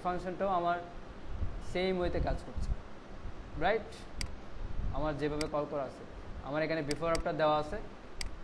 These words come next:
ঠিক আছে? এবং before after ওয়েতে আমার ফাংশনটা কি একদম good ওয়েতে call করছে। এখন the title ফাংশনটাও এভাবে তৈরি করছে তারা। So, আমরা actually দেখি the title ফাংশনটা কি করছে। এরাই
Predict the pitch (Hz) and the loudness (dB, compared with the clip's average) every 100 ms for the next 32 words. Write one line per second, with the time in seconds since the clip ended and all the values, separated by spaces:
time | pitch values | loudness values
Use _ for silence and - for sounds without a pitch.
0 | - - - - - - - - - 165 | -8 -8 -8 -6 -6 -6 -4 0 4 6
1 | 180 - - - 139 151 147 147 175 170 | 6 4 4 4 4 4 4 2 2 4
2 | 180 156 151 165 196 202 170 165 170 165 | 4 6 6 4 4 4 2 0 -2 -4
3 | - 180 165 - - - - - 139 143 | -2 -2 0 0 0 2 2 2 0 0
4 | 135 180 175 - - - 143 160 160 160 | 4 4 4 2 2 2 4 6 4 4
5 | 127 - - - 160 175 175 - - - | 2 2 0 2 2 4 4 4 -6 -8
6 | - 147 135 190 190 196 220 - 196 208 | -8 -2 10 10 10 6 4 4 4 4
7 | 214 233 240 180 175 - 160 131 - - | 2 6 6 8 6 6 4 0 0 0
8 | 120 113 - - - - - - 151 147 | 2 0 0 0 0 -2 -4 -4 -2 2
9 | 160 160 - 165 147 139 147 143 143 139 | 6 6 6 4 4 2 2 2 2 0
10 | 147 156 151 156 151 143 135 - - - | -2 -6 -6 -6 -4 -2 0 0 -2 -2
11 | - - - - - - - - - - | -2 -4 -6 -2 0 0 -4 -6 -8 -8
12 | - - - - - - - - - - | -8 -8 -6 -2 -2 -4 -6 -2 0 2
13 | 156 180 226 | 4 6 6